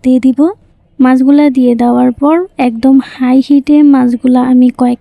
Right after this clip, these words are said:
মিনিটের জন্য ভেজে নিব। যখন দেখবেন মাছগুলা এক পিঠ দিয়ে ব্রাউন একটা কালার চলে এসেছে, তখন আমি মাছগুলা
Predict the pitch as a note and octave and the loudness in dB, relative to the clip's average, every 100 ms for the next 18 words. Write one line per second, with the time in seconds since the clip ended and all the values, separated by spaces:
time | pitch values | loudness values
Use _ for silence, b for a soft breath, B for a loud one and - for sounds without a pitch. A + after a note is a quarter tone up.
0 | C4 C4 C4+ C#4 C4+ C#4 C4+ C4+ B3+ C4 | 0 2 2 0 -2 0 2 2 0 -2
1 | A#3+ B3+ C4 B3 D#4+ G#4 _ _ D4 C4+ | -2 0 0 0 -2 -4 _ _ -2 0
2 | B3+ - C4+ C#4 B3 E4 F4+ E4 B3+ B3 | -2 0 2 2 -2 -4 -2 0 0 0
3 | A#3 B3+ B3+ C#4 - _ D4 B3+ B3 D4 | 0 0 0 -2 -6 _ -2 0 0 0
4 | B3+ A3+ B3 B3+ B3 B3 B3+ - A#3+ A#3+ | 0 -2 -2 0 0 -2 -6 -4 -6 -4
5 | B3 C#4 C4+ D4 - D#4 - G4+ - C#4 | -2 0 0 0 0 -4 -4 -14 -6 -6
6 | - C4+ B3+ B3+ B3+ B3 A#3+ A#3+ C4 | -2 0 2 2 2 0 -4 -2 -2